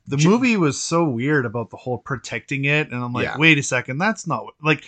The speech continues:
Speaker 2: Yeah.
Speaker 1: 'cause I'm watching it and I'm, and I'm slowly remembering what I read, like, I don't know, twenty years ago, and I'm like, "Geez," like,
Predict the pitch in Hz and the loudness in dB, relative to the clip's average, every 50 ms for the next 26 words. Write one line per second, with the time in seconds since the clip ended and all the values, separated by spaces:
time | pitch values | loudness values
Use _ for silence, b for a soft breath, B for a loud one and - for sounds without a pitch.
0 | - - - 85 151 160 196 196 - 185 180 165 175 202 233 220 - 170 139 127 | -18 -14 -8 -4 0 0 0 2 4 4 4 6 6 4 4 2 0 -4 -4 -6
1 | 117 123 127 127 127 127 - 131 127 127 123 120 - - - - 127 131 135 147 | -6 -6 -6 -6 -8 -6 -6 -6 -4 -4 -4 -6 -8 -10 -10 -8 -4 0 0 2
2 | 160 156 151 135 131 123 120 120 123 123 117 117 113 110 110 113 113 113 110 101 | 2 2 2 0 0 -2 -2 -4 -4 -4 -4 -4 -4 -4 -4 -4 -4 -4 -4 -4
3 | 101 117 120 110 95 92 98 98 - - 98 95 95 95 92 95 _ - - 117 | -2 -2 -2 -2 -4 -8 -14 -20 -18 -18 -20 -20 -20 -20 -20 _ _ -12 -8 -6
4 | 120 120 117 120 135 139 120 117 104 95 90 95 107 B B B B B B B | -6 -4 -2 -2 -2 -2 -2 -4 -8 -8 -10 -10 -12 B B B B B B B
5 | B B _ - 123 123 123 123 123 120 117 117 113 107 - _ - - - 160 | B B _ -6 -4 -2 -2 -2 -4 -4 -4 -4 -4 -4 -6 _ -12 -8 -6 -4
6 | 147 131 104 - 127 127 - | -4 -4 -4 -6 -10 -14 -14